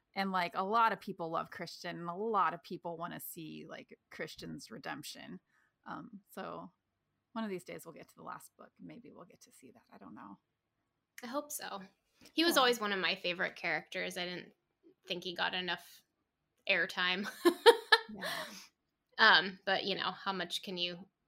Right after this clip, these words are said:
Speaker 2: there's so many different rich characters in this series that, you know, that's the sign of, of a good character, I think, is when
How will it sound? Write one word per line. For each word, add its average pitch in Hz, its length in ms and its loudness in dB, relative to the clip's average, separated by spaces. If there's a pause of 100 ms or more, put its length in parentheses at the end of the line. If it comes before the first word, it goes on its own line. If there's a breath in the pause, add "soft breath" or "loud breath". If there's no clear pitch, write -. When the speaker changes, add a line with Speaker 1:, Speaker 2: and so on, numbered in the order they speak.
(220)
Speaker 2:
there's 185 200 -4
so 196 140 2
many 180 240 -4
different 175 340 -4 (240)
rich - 320 -6
characters 180 600 -4
in 175 160 -6
this - 180 -8
series 185 600 -4
that, - 220 -4 (320)
you 190 160 -8
know, 95 220 -6 (680)
that's 254 240 10
the 247 120 2
sign 208 340 10
of, 190 100 0
of 196 260 2
a 196 40 0
good 190 300 -6
character, 180 480 -4
I 170 80 -2
think, 165 260 -8
is 180 160 -12
when 175 440 -8